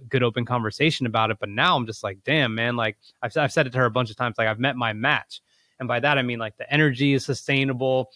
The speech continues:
the, the content is sustainable, the work is sustainable. And I'm like, "This is actually so legit that I feel that a partnership is warranted here," when I never would have considered it, because I feel like the both of us could do more damage than individually.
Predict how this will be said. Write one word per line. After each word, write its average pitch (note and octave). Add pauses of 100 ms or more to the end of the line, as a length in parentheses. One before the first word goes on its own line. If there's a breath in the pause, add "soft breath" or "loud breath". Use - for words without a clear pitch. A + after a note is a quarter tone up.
the, A2+
the A2
content C3+
is C3
sustainable, B2+ (240 soft breath)
the A#2
work C3
is B2
sustainable. B2
And A#2
I'm A2+
like, G#2+ (480 soft breath)
"This F#3
is A3
actually C#3 (480)
so -
legit C3+ (500 soft breath)
that C#3
I C3+
feel B2+ (420)
that B2
a C3
partnership C#3
is C3+
warranted D3
here," A2+
when B2
I B2+
never D3
would F#3+
have E3
considered B2+
it, A2+
because A#2+
I A#2
feel C#3+
like C3
the G#2 (160)
both C#3
of C3
us C3
could A#2
do A#2+
more A#2
damage A2+
than A2
individually. G2+